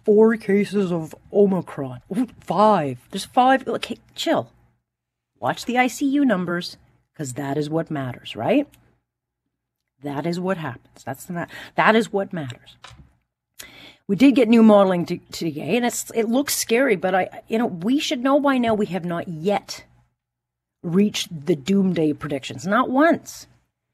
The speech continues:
And of course, the message is sky's falling. But, you know, when you try to find clarity from those in charge, it's still riddled with confusion. And so today, travel was the big theme, 'cause we're,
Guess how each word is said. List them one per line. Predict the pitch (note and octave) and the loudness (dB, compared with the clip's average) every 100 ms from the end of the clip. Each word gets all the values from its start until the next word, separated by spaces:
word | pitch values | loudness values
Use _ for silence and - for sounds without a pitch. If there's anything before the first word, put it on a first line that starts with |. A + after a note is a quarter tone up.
| _ _ _ _ | _ _ _ _
And | - F#3+ F#3+ F#3 F3+ | 0 4 4 2 -2
of | - | -6
course, | - G#3 - | 0 0 0
the | |
message | F3+ F#3 G3 F3+ | -2 0 -2 -2
is | F3 E3 D#3 - - _ _ _ _ - - - | -4 -4 -8 -16 -20 _ _ _ _ -6 -6 -6
sky's | - G3+ F3+ F3 | 0 6 6 6
falling. | - G#3 A3+ D#3 F3 _ _ _ _ - | 4 4 4 -2 -8 _ _ _ _ -6
But, | - A3 | 2 6
you | A3+ | 6
know, | G#3+ | 6
when | F#3+ G3+ G#3 | 4 2 2
you | F#3 | 2
try | - C4 D#4 | -4 0 2
to | G4 | 2
find | - C#4+ A#3+ A3 | 4 2 4 0
clarity | - G3+ A3 A3 D3 | -4 0 2 2 0
from | C3+ D#3 D#3+ | -4 -4 0
those | E3 D#3+ | 0 0
in | D#3+ | -4
charge, | D#3 A3 G#3 F3+ | -4 0 0 0
it's | F3+ - | -6 -4
still | - - C4+ C#4 C4+ | -4 0 2 2 0
riddled | F3 D#3+ G3 G#3+ | -2 -2 0 2
with | F#3 - | 0 -4
confusion. | F3 D3+ - F#3+ D3+ | -4 -6 -2 -4 -2
And | C3+ | -6
so | C3+ F#3 | -4 -6
today, | - F3 B3 | -6 -2 -2
travel | B3+ - - D3 D#3 D#3+ | -2 -4 2 4 4 0
was | D#3 D3+ C#3 | 0 -2 -2
the | C#3+ | -4
big | C3+ C3+ | -2 -6
theme, | - C#3+ A#2 B2+ B2+ - - _ _ - | -6 -8 -6 -8 -14 -20 -20 _ _ -4
'cause | A#3 | -2
we're, | A#3 | -2